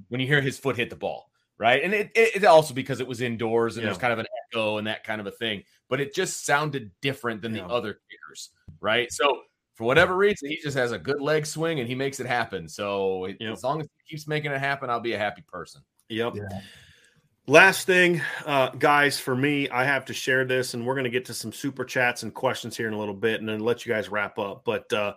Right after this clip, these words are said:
Speaker 2: I was at the stadium today, and I, and we were gonna meet a couple Irish Breakdown people, got a chance to meet some folks as we walked around campus a little bit, uh, but got a chance to listen to Manti talking to the crowd, uh, before
Speaker 1: Hmm.
Speaker 2: the game, before the player walk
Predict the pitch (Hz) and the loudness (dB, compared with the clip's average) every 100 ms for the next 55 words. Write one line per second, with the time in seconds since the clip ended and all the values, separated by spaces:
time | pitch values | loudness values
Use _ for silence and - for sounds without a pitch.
0 | _ - - - 123 165 175 - 185 165 | _ -20 -14 -4 4 4 4 4 6 6
1 | 156 139 135 131 127 127 110 117 113 123 | 6 4 6 8 8 4 0 -2 -2 -2
2 | 117 135 143 135 131 131 135 127 139 131 | -2 0 0 0 0 0 0 0 -2 2
3 | 123 123 - 127 117 123 117 123 117 117 | 2 2 2 0 0 -2 -4 -4 -6 -2
4 | 120 120 - 120 - 113 120 - 113 123 | 0 0 -2 -4 -4 -8 -8 -8 0 4
5 | 117 - - 117 107 113 117 117 113 117 | 4 2 -8 -4 -2 -2 0 0 0 -4
6 | 117 110 - 117 107 110 117 113 101 117 | -4 -4 -4 -4 -4 -10 -6 -4 4 4
7 | 117 _ - - _ - 110 95 - 123 | 4 _ -20 -20 _ -2 -2 0 -2 4
8 | 147 185 - 165 - 139 147 147 127 135 | 4 4 6 4 6 4 4 4 2 2
9 | 135 120 107 104 113 - 113 107 - 120 | 2 0 0 0 -2 -2 -2 -4 -2 0
10 | 107 104 101 98 - 95 73 107 127 117 | 0 0 -4 -10 -8 -8 -8 -10 -2 -2
11 | 107 107 98 95 _ _ - 117 - 127 | -2 -6 -8 -10 _ _ -10 -8 -2 0
12 | 110 120 98 92 82 71 - | 0 -2 -4 -4 -8 -12 -16